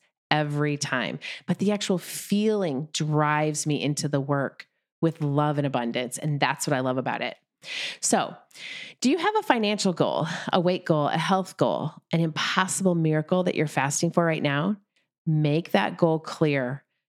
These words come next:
Know in your heart that it's a promise to you from God and have a really good thought model with a robust action line to get you there.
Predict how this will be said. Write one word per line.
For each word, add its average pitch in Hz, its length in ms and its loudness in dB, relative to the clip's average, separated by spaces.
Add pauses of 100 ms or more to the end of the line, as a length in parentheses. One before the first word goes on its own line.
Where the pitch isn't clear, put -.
(100)
Know 156 300 4
in 175 100 2
your 202 120 0
heart 190 320 0
that 156 100 0
it's 156 160 0
a 156 60 -2
promise 160 640 0
to 135 80 -2
you 127 80 2
from 139 220 -2
God 131 340 0
and 156 100 0
have 156 140 0
a 165 80 2
really 165 480 0
good 180 220 0
thought 151 240 2
model 143 240 2
with 143 160 0
a 156 40 2
robust 151 640 0
action 151 460 0
line 135 200 0
to 139 60 -2
get 139 220 0
you 139 140 0
there. 127 320 -4